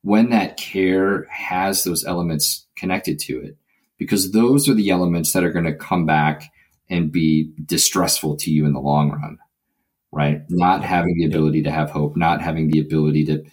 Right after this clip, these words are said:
Speaker 1: to have help or control. Those are the areas that really provide us a lot of distress.
Speaker 2: Got you. So it's a, you know, two other,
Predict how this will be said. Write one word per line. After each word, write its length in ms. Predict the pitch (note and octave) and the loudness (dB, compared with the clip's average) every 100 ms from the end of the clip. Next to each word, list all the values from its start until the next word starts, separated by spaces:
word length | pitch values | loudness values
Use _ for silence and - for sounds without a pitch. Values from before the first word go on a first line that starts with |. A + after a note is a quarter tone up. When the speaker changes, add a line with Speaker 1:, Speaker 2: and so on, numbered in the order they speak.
| _ _ | _ _
Speaker 1:
to 100 | - | -6
have 200 | D3 D3+ | 0 0
help 300 | - - - | 0 -4 -4
or 80 | D#2 | -4
control. 800 | D2+ D2 - F2 E2 - - - _ _ _ _ | -2 -4 -2 -2 -4 -6 -12 -14 _ _ _ _
Those 300 | G#2 A#2 A#2 | 4 4 4
are 60 | F#2+ | 2
the 120 | - | 2
areas 480 | F2+ E2+ D#2+ D2+ - | 0 2 2 0 0
that 160 | D#2 D#2 D#2+ | -2 -2 -2
really 440 | F2 F#2+ F#2+ D#2+ | 2 2 4 2
provide 380 | - D2+ D2 D2 | 0 0 2 2
us 140 | D2 | 0
a 40 | D2 | -2
lot 180 | C2 - | -6 -8
of 80 | |
distress. 580 | - - - - - - _ _ _ _ _ _ _ _ _ _ _ _ | -10 -10 -10 -12 -12 -14 _ _ _ _ _ _ _ _ _ _ _ _
Speaker 2:
Got 260 | D3 B2+ - | -16 -14 -16
you. 80 | - _ _ - - - _ | -16 _ _ -20 -20 -20 _
So 600 | - G#2+ G2 F#2+ F#2 - _ _ - _ - - - | 0 2 4 2 0 -6 _ _ -20 _ -20 -18 -12
it's 300 | - D#3+ - | -6 -4 0
a, 200 | D3+ - - _ _ | 0 -2 -8 _ _
you 220 | F#3 E3 | -6 2
know, 120 | A#2 | 2
two 320 | G2+ - G3 F#3+ | 2 -2 0 2
other, 260 | A2 F#2 | 2 2